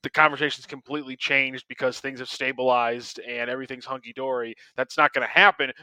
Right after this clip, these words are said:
but it could because there's so many freaking bodies that the equation could completely change and, and fall in the Cardinals' favor. But again, Hicks, Matz, you know, everything else that's kind of up in the air, one of these things isn't gonna go a hundred percent,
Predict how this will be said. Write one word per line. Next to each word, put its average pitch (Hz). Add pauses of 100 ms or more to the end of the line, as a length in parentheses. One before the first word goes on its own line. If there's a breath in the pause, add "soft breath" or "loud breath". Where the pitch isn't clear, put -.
but 139
it 113
could 151
because 135
there's 131
so 156
many 139
freaking 127
bodies 135 (180 loud breath)
that 131
the 131
equation 151
could 131
completely 127
change 147
and, 123 (140)
and 127 (640)
fall 151
in 143
the 135
Cardinals' 127
favor. 135 (200 soft breath)
But 139
again, 131 (260 soft breath)
Hicks, - (260 soft breath)
Matz, 143 (320 soft breath)
you 131
know, 131
everything 143
else 143
that's 131
kind 147
of 131
up 139
in 131
the 131
air, 131
one 147
of 147
these 139
things 143
isn't 139
gonna 131
go 127
a 123
hundred 123
percent, 120